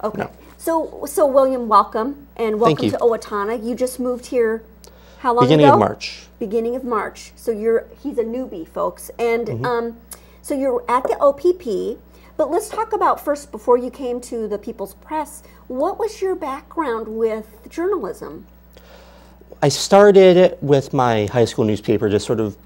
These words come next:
Speaker 2: on a lark my senior year, and I loved it. I went to Luther College, and I was,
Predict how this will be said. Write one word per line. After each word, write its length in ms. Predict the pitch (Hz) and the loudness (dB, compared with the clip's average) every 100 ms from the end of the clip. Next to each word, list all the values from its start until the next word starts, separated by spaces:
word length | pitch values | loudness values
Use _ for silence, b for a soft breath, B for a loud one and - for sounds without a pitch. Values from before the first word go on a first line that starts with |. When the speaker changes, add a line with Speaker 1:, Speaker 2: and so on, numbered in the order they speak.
| - | -4
Speaker 2:
on 140 | 110 | 0
a 60 | 101 | 4
lark 300 | 101 104 107 | 6 4 2
my 80 | |
senior 300 | 101 - 107 | -8 -4 -4
year, 240 | 98 98 101 | 0 0 0
and 120 | 110 | -2
I 100 | 107 | 0
loved 280 | 101 - - | 0 0 -4
it. 160 | 117 - b b b b b b | -6 -8 b b b b b b
I 80 | 123 | 2
went 180 | 120 117 | 2 2
to 60 | 123 | 2
Luther 260 | 143 160 | 0 2
College, 540 | 151 139 123 123 127 113 | 0 2 4 4 0 -2
and 340 | 123 113 107 | 0 0 2
I 140 | - 107 | 2 4
was, 380 | 107 101 117 | 4 2 -4